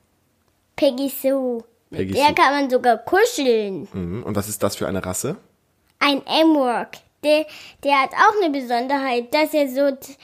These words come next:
Speaker 1: ein Muster auch hat. Der ha-, ist nämlich ganz bunt, schwarz, weiß.
Speaker 2: Oh, f-, grau, ne? Schwarz-grau, würde ich sagen.
Speaker 1: Äh,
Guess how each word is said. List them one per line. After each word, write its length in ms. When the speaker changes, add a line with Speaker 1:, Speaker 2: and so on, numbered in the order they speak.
Speaker 1:
ein 320
Muster 640
auch 200
hat. 200
Der 160
ha-, 520
ist 120
nämlich 360
ganz 280
bunt, 400
schwarz, 640
weiß. 720
Speaker 2:
Oh, 180
f-, 420
grau, 340
ne? 140
Schwarz-grau, 680
würde 140
ich 80
sagen. 360
Speaker 1:
Äh, 300